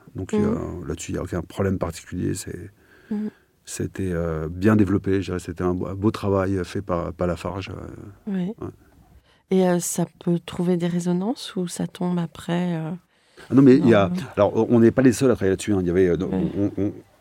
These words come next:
Speaker 1: à, en France, il y avait Rudy Ricciotti qui travaillait en
Speaker 2: Mhm.
Speaker 1: parallèle sur, euh, d'autres, euh, applications. Donc, il a, il a fait des très, très belles passerelles, notamment la passerelle du mucem qui est en, en B fup.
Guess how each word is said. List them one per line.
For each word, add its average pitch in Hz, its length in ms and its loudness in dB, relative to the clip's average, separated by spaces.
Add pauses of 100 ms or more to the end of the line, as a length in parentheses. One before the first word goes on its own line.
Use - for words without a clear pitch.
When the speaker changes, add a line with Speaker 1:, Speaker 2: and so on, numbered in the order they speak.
Speaker 1:
à, 95 240 -2 (240)
en 104 120 4
France, - 640 2 (520)
il 95 40 -4
y - 20 0
avait 98 100 4
Rudy 113 260 4
Ricciotti 110 420 -2
qui - 80 -20
travaillait 92 400 0
en 90 80 2
Speaker 2:
Mhm. 101 60 -4
Speaker 1:
parallèle 98 500 2
sur, 90 300 -6
euh, 90 300 -2
d'autres, 92 480 -4
euh, 92 600 2 (320)
applications. 98 560 -2
Donc, 120 160 -6
il 92 80 -2
a, 85 240 -2
il 90 80 -6
a - 20 -6
fait 110 80 0
des 104 80 4
très, 113 160 -8
très 104 160 -4
belles 98 140 4
passerelles, 95 580 -2 (320)
notamment 92 320 0
la 92 80 0
passerelle 90 340 -4
du 87 200 -4
mucem 95 420 -2
qui 92 220 -6
est 82 160 -2
en, 78 100 -4
en 78 300 -4
B 98 80 0
fup. 131 320 2